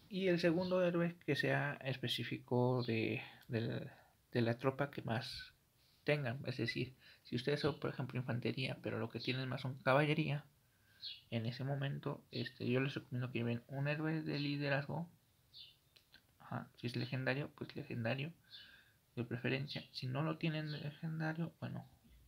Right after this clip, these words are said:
este Herman es una buena opción, en héroes de categoría morada, que sea el primero y su segundo héroe, por ejemplo, en el caso de que tengan caballería, bueno, cualquier héroe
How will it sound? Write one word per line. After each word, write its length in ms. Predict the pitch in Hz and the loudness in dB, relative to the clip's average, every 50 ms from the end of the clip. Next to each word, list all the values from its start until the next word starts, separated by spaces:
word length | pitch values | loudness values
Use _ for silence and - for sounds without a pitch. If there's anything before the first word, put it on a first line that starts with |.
| - - - - _ _ - | -20 -20 -20 -20 _ _ -14
este 460 | - - - 123 123 127 123 123 - - - - | -14 -8 -4 -2 -2 -2 -2 -4 -8 -14 -10 -6
Herman 320 | 160 151 156 165 160 127 | -4 -2 -2 0 0 2
es 140 | 117 120 - | 0 0 2
una 120 | 127 117 117 | 2 2 2
buena 200 | 120 127 131 151 | 4 4 2 0
opción, 360 | 160 - 196 190 208 233 - - | 0 0 -2 -2 -4 -6 -8 -6
en 160 | - 151 123 123 | -6 -4 -2 -2
héroes 260 | 131 117 123 123 - | -2 -2 -2 -4 -4
de 320 | - 120 - - 120 - - - _ _ _ _ _ _ _ _ _ _ _ _ - _ _ _ _ | -6 -4 -4 -4 -4 -6 -10 -16 _ _ _ _ _ _ _ _ _ _ _ _ -20 _ _ _ _
categoría 400 | - - - - 120 120 120 123 | -12 -8 -4 0 2 2 2 2
morada, 360 | 123 131 151 147 160 180 208 - - - - - - - - - - - - - - - | 2 2 2 2 2 0 -2 -4 -8 -18 -18 -18 -16 -16 -16 -16 -16 -16 -18 -18 -18 -6
que 100 | - 147 | -2 0
sea 140 | 143 - 165 | 4 6 6
el 80 | 170 165 | 6 6
primero 440 | - 160 156 160 160 156 160 175 - - _ _ _ _ _ _ _ | 4 4 4 4 4 2 2 -2 -4 -10 _ _ _ _ _ _ _
y 140 | - 165 175 | -2 -2 0
su 160 | - 190 175 | 0 -2 2
segundo 520 | 170 175 160 147 143 147 147 147 151 151 | 4 4 4 6 4 2 2 2 2 4
héroe, 380 | 147 139 139 139 143 147 143 - - _ _ _ _ _ _ _ - | 4 4 4 4 2 2 0 -4 -8 _ _ _ _ _ _ _ -4
por 140 | - 139 131 | 0 0 0
ejemplo, 320 | 123 - 120 120 - 117 | 2 0 0 0 2 2
en 100 | 113 113 | 2 2
el 100 | 113 117 | 0 -2
caso 200 | - - 120 147 | -2 -2 0 2
de 140 | 123 120 117 | 2 2 2
que 100 | - - | -2 -4
tengan 360 | - - 120 120 120 120 120 | -2 0 0 2 2 0 0
caballería, 760 | 117 - - 123 120 120 131 135 139 135 151 151 151 180 190 - - _ _ _ _ _ _ _ _ _ _ _ _ _ _ _ _ - | -2 -2 0 2 4 4 4 2 2 0 0 0 0 -2 -4 -6 -12 _ _ _ _ _ _ _ _ _ _ _ _ _ _ _ _ -4
bueno, 240 | 135 123 110 117 - - _ _ _ _ _ _ _ _ | -2 -2 -2 -2 -4 -10 _ _ _ _ _ _ _ _
cualquier 400 | _ - 113 113 - - 127 120 | _ 0 0 2 2 0 2 2
héroe 300 | 123 123 123 120 123 120 | 2 2 2 2 0 -2